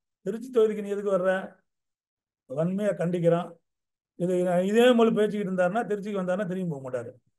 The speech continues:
நல்ல விதமா வேட்டி வேட்டியை உருவிட்டு விட்டுருவோம் பார்த்து. திருச்சியில இருக்கவன ஒண்ணும் கொங்க பயல்ல. திருச்சி தொகுதியை பத்தி பேசுறது நீ யாரு? சிவகங்கை தொகுதியை பத்தி பேசு, அதில் உண்டான யாரு?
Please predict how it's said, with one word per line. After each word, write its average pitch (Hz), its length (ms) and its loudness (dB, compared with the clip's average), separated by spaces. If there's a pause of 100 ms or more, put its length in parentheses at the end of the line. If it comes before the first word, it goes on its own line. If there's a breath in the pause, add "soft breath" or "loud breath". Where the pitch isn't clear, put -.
(120)
நல்ல 180 300 6
விதமா 175 180 4
வேட்டி 185 200 2
வேட்டியை 185 200 0
உருவிட்டு 175 280 0
விட்டுருவோம் 139 240 -10
பார்த்து. 123 380 -10 (1200)
திருச்சியில 185 280 -2
இருக்கவன 180 280 6
ஒண்ணும் 175 160 -4
கொங்க 185 200 -2
பயல்ல. 135 400 -4 (800)
திருச்சி 208 320 -2
தொகுதியை 233 260 6
பத்தி 220 160 2
பேசுறது 220 300 2
நீ 214 100 -4
யாரு? 208 480 -2 (1000)
சிவகங்கை 226 380 4
தொகுதியை 208 340 -4
பத்தி 196 200 -8
பேசு, 196 320 0
அதில் 214 240 2
உண்டான 208 300 2
யாரு? 190 500 -4